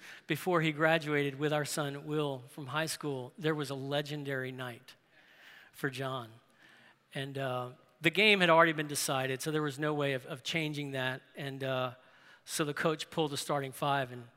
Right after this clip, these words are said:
and out goes John and four others. And literally, he's skipping onto the court. He is just blissful, skipping onto the court. And, uh,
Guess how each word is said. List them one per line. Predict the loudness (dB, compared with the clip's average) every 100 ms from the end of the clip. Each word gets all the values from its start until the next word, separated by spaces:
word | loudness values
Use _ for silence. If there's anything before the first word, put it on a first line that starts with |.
| -20 -20 -20 _ -8
and | -4
out | -4 -2
goes | -2 -2 -4 -8 -8 -6
John | -2 -2 -2
and | -4
four | -6 -6 0
others. | 0 0 -4 -6
And | -6 -4
literally, | 2 6 6 4 2 -2
he's | -6 -4 -2
skipping | -2 0 0 0 -2 -4 -8
onto | -6 -6
the | -8
court. | -8 -8 -10 -14
He | -8 -6 -4
is |
just | -6 -8 -8 -12 _ _ _ _
blissful, | 0 2 2 -2 -6 -12 -14 -14 -8 0
skipping | 4 6 6 6 6
onto | 4 4
the | 0
court. | 0 0 0 -6 -20 _ _ _ _ _ _ _ -8
And, | -4 -2
uh, | 0 -2